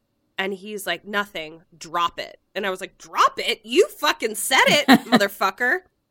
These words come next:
Speaker 1: And he says, "That's the family motto."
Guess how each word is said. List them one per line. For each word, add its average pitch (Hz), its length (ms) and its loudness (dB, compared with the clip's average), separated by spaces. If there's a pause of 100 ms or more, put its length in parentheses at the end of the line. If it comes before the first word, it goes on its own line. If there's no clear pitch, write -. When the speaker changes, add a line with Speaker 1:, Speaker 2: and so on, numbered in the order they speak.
(800)
Speaker 1:
And 202 320 2
he 220 160 -16
says, 185 500 -4 (600)
"That's 208 440 0
the 208 140 -4
family 220 600 -4
motto." 165 680 -6